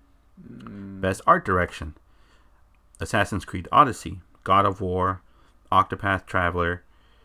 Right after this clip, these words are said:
Speaker 2: Red Dead Redemption two, Return of, what's it? Return of Obra Dinn.
Speaker 1: Hmm.
Speaker 2: Best musical score, Celeste, Celeste,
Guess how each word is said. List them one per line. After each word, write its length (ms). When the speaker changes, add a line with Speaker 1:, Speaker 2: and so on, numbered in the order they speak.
Speaker 2:
Red 240
Dead 160
Redemption 460
two, 440
Return 600
of, 920
what's 180
it? 120
Return 320
of 140
Obra 340
Dinn. 260
Speaker 1:
Hmm. 160
Speaker 2:
Best 220
musical 320
score, 520
Celeste, 500
Celeste, 520